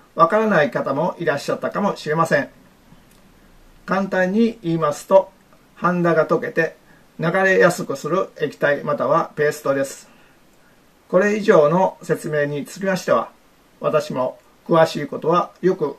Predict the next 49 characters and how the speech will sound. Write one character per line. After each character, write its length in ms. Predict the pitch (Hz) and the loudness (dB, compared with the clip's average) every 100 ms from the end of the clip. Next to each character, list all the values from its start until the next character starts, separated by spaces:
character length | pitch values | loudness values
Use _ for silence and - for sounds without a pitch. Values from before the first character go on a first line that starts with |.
| - | -4
わ 140 | 151 | -2
か 80 | 214 | 0
り 80 | 226 | 0
ま 80 | 202 | 2
せ 160 | 196 | 0
ん 60 | 160 | -2
し、 200 | - - _ _ _ _ _ _ - | -6 -18 _ _ _ _ _ _ -2
わ 160 | 170 | 0
か 120 | 170 220 | 2 -2
っ 120 | 214 | -2
た 100 | 170 | -4
と 120 | 170 | -4
し 80 | - | -4
て 60 | |
も 260 | 196 180 - _ _ _ | -2 -2 -2 _ _ _
話 380 | 170 175 170 156 | -2 -2 0 0
が 160 | 135 | 0
長 260 | 170 208 180 | 0 2 0
く 260 | 139 135 - | -2 -10 -8
な 120 | 139 | -6
り 60 | 160 | -2
ま 100 | 160 | -2
す 80 | 160 | -2
の 100 | 123 | -4
で、 200 | 131 165 _ _ _ _ - | -8 -14 _ _ _ _ -4
え、 80 | |
省 200 | 170 170 | 2 4
略 380 | 156 143 147 139 - | 4 2 0 -6 -8
し 120 | 170 | -2
ま 100 | 185 | -2
す。 280 | - - - _ _ _ _ _ _ _ _ _ _ _ _ _ _ _ _ _ _ _ | -2 -12 -20 _ _ _ _ _ _ _ _ _ _ _ _ _ _ _ _ _ _ _
私 360 | - 214 208 220 | -2 0 0 0
が 220 | 214 - _ _ - | 0 -2 _ _ -6
ハ 140 | 190 | -2
ン 60 | 185 | 0
ダ 120 | 170 | 0
ゴ 120 | 143 | 0
テ 100 | 120 | 2
を 260 | 170 196 - - | 4 4 0 -16
使 300 | - 175 160 | -8 4 4
い 80 | 156 | 4
出 120 | 147 | -2
し 100 | - | -4
た 80 | 147 | -6
頃 240 | 143 131 | -2 2
は、 200 | 151 160 - _ _ _ _ _ _ _ - | 2 2 -4 _ _ _ _ _ _ _ -4
こ 140 | 160 | -4
ん 120 | 156 | 0
な 220 | 196 208 | 2 0